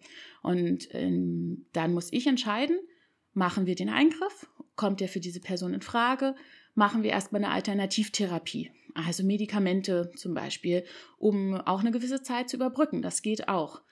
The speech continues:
Und das war während Corona schon ein sehr zweischneidiges Schwert, weil ich eben nicht mehr eine reine Indikationssprechstunde geführt, geführt habe, sondern schon der Druck da war, wir müssen trotzdem unsere Zahlen schaffen,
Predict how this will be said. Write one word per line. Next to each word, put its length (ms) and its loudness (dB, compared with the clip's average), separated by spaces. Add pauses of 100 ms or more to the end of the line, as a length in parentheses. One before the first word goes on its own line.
(880)
Und 180 4
das 220 4
war 320 4
während 220 2
Corona 460 0
schon 420 2
ein 160 0
sehr 200 0
zweischneidiges 840 0
Schwert, 400 -4 (520)
weil 640 -2 (240)
ich 320 -6
eben 160 0
nicht 200 0
mehr 100 2
eine 160 0
reine 300 -2
Indikationssprechstunde 1120 -2
geführt, 420 -6 (460)
geführt 440 0
habe, 400 0 (380)
sondern 580 4
schon 280 4
der 120 4
Druck 260 -4
da 100 2
war, 80 -2
wir 80 6
müssen 460 6
trotzdem 560 2
unsere 280 0
Zahlen 380 -2
schaffen, 480 2